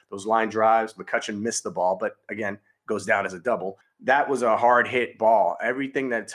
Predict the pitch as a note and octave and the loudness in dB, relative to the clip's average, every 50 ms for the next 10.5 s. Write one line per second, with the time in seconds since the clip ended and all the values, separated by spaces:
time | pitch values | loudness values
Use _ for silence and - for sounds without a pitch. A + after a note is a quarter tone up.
0 | - - - B2+ A#2+ A#2+ - - A2+ G2 F#2+ - A2+ A#2+ A#2 - G2+ G2 F#2+ G2+ | -14 -8 -6 -4 0 0 0 0 0 -8 -4 0 0 0 0 0 -4 -4 -4 -4
1 | G2+ G2+ F#2+ F#2 - - G#2+ G#2 G#2+ G#2 G2+ G2+ G2 - - G#2+ G2+ G#2 G#2 G2+ | -4 -4 -4 -6 -6 -4 -4 -2 -2 -4 -8 -10 -10 -6 -6 -6 -6 -6 -8 -6
2 | G#2 G#2 G#2 G#2 G#2 G2+ G2 G2 F#2+ F#2 - - G#2+ G2+ G2+ G2 F#2 F2 F2+ F2 | -6 -4 -4 -4 -6 -6 -6 -6 -6 -6 -6 -2 -2 0 0 0 -4 -6 -10 -12
3 | F#2 F2 _ _ - A2+ A2+ G#2+ G#2 C#3 E3+ F#3+ D#3 A#2+ G#2 G2 F#2+ - - C3+ | -14 -16 _ _ -12 -12 -12 -6 0 2 4 4 4 2 -2 -4 -8 -4 -2 0
4 | C3+ C#3 - G2 E2 - - D#2 D2 - D2 B1 - - A2+ C3+ B2+ A#2+ A#2 A2 | 0 0 0 -4 -12 -12 -12 -12 -12 -12 -14 -14 -14 -12 -12 -12 -8 -8 -4 -2
5 | A2+ G#2+ G2+ G2 - A2 A2+ G#2+ G2+ G#2+ G#2+ G#2 G2+ F#2+ - - _ - F#2+ F#2+ | -2 -2 -2 -6 -8 -6 -6 -6 -6 -6 -8 -8 -8 -10 -10 -14 _ -10 -10 -10
6 | G#2+ - _ - - A2 A2 A#2+ B2+ B2+ A2+ A#2 A#2+ A2 G#2+ G2+ - - - A#2 | -10 -12 _ -8 -6 -2 2 4 2 2 2 0 0 0 0 -2 -4 -6 -6 -4
7 | A2 G#2+ G2+ - - A2+ A2+ G#2+ - - - - - - _ _ - A2 G2+ F#2 | -4 -6 -6 -10 -8 -6 -6 -6 -4 -6 -8 -8 -10 -14 _ _ -14 -14 -14 -10
8 | G#2 G#2+ A2 G#2+ G#2+ G#2+ G#2+ - - - G#2+ A2 G#2 G#2+ A2 G#2+ - A2 G2 A2+ | -8 -8 -8 -6 -6 -8 -8 -8 -12 -10 -10 -10 -8 -8 -10 -10 -10 -10 -6 -6
9 | G#2+ G#2 - G2+ G2 G2 F#2 G2 F#2+ F#2+ F#2 F#2 F2+ F#2 F#2 F2+ - - - - | -6 -6 -8 -10 -12 -12 -10 -10 -10 -8 -8 -10 -10 -12 -12 -14 -14 -14 -14 -12
10 | G2 F#2+ F2+ F2+ F2+ - F#2 F#2+ - | -12 -12 -10 -12 -12 -14 -16 -18 -18